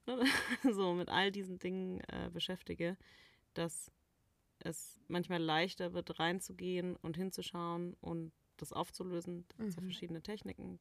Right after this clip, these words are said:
Speaker 1: geht ja auch nicht drum, aber dass diese Schritte an sich einfacher werden und
Speaker 2: Mhm.
Speaker 1: dass es, dass das dann Leichtigkeit bringt, ne? Also viele
Speaker 2: Ja.
Speaker 1: Menschen wollen ja Leichtigkeit und ich würde sagen, mein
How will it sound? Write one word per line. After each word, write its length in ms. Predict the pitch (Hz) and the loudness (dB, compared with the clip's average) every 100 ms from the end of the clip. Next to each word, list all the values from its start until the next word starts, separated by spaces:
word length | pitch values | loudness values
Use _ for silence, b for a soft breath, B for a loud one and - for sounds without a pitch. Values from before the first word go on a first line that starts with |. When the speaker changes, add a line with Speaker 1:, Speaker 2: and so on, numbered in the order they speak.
| _ | _
Speaker 1:
geht 160 | - 175 | -8 -6
ja 100 | 165 | -4
auch 60 | 165 | -4
nicht 180 | 170 - | -6 -6
drum, 140 | 180 | -6
aber 200 | 165 165 B B B B | -4 -6 B B B B
dass 200 | 175 - _ | -4 -4 _
diese 180 | 190 175 | -4 -2
Schritte 340 | 180 - 180 139 | -2 -2 -2 0
an 140 | 160 | 0
sich 240 | 170 170 - | -2 -4 -2
einfacher 600 | 165 170 - 156 165 156 | 0 0 -2 -4 -4 -4
werden 380 | 156 156 165 - _ | -6 -6 -8 -10 _
und 220 | 214 208 196 | 0 2 4
Speaker 2:
Mhm. 40 | |
Speaker 1:
dass 180 | 175 - | 2 0
es, 100 | - _ _ _ | -10 _ _ _
dass 220 | - 180 - | 0 0 2
das 200 | 190 - | -2 0
dann 180 | 175 170 | -2 0
Leichtigkeit 680 | 165 165 170 - - - | -2 -4 -8 -12 -10 -10
bringt, 360 | - - 170 - | -8 -8 -8 -10
ne? 160 | 208 - | -8 -6
Also 300 | 165 160 160 | -8 -10 -12
viele 200 | - 226 | -6 -4
Speaker 2:
Ja. 40 | 170 | -2
Speaker 1:
Menschen 320 | 160 160 165 | -4 -4 -2
wollen 180 | 165 175 | -2 -2
ja 120 | 175 | -2
Leichtigkeit 640 | 175 175 - - 185 180 | -2 -4 -8 -10 -8 -8
und 80 | 175 | -8
ich 120 | 156 | -8
würde 160 | 180 170 | -6 -4
sagen, 240 | 165 165 165 | -2 -4 -4
mein 140 | 151 | -6